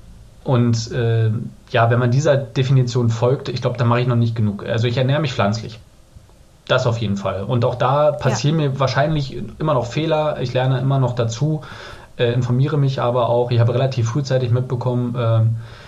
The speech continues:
Speaker 1: dass viele Säfte nicht vegan sind, dass Wein oftmals nicht vegan ist, ne, obwohl es
Speaker 2: Mhm.
Speaker 1: nicht draufsteht, ähm,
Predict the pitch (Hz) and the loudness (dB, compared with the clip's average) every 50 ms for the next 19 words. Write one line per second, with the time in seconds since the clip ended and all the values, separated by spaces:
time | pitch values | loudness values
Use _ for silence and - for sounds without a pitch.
0 | - - - - - 117 113 113 - 101 - - 139 131 117 120 131 127 - - | -20 -20 -16 -6 -4 -4 -4 -4 -8 -10 -4 -2 0 2 2 2 0 0 0 0
1 | 120 117 113 127 120 110 110 113 113 113 110 110 110 107 104 104 - - 139 135 | 0 0 0 0 0 0 2 4 4 4 4 4 2 0 0 -2 -2 -4 -4 -4
2 | - 113 98 107 120 120 120 117 113 110 123 120 - - - 120 - - 117 113 | 0 0 2 2 2 2 2 2 2 2 0 -4 -4 -4 -4 -4 -2 -2 0 2
3 | 113 113 113 123 113 - 123 117 110 107 110 110 110 107 - - 113 117 120 117 | 2 2 2 0 0 0 0 -2 -2 0 0 0 0 -2 -2 0 0 0 0 0
4 | 113 113 117 117 113 123 113 110 - 104 107 110 110 - - 123 117 117 113 110 | 0 0 0 2 2 2 2 2 0 0 0 0 -2 -2 -2 -2 0 0 0 0
5 | - 120 113 110 110 110 107 110 113 | 0 0 0 0 2 2 0 -2 -4